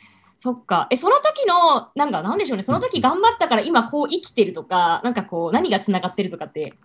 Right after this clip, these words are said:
Speaker 2: あ、
Speaker 1: うん。
Speaker 2: あります？うん。
Speaker 1: そうですね。
Speaker 2: うん。
Speaker 1: まず、まあ、そもそもですね、これをなんでこうしたかっていう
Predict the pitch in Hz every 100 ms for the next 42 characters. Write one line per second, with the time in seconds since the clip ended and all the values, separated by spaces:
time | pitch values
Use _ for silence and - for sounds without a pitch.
0 | _ - - _ - 147 156 147 143 135
1 | 120 113 190 160 - _ _ _ - 196
2 | 151 123 113 110 107 110 180 156 - _
3 | _ _ _ _ _ _ - 180 220 196
4 | 180 131 - _ _ _ _ _ _ _
5 | _ - 185 - 240 247 262 185 117 113
6 | 143 151 156 151 160 196 156 - 131 123
7 | 131 113 - 107 98 92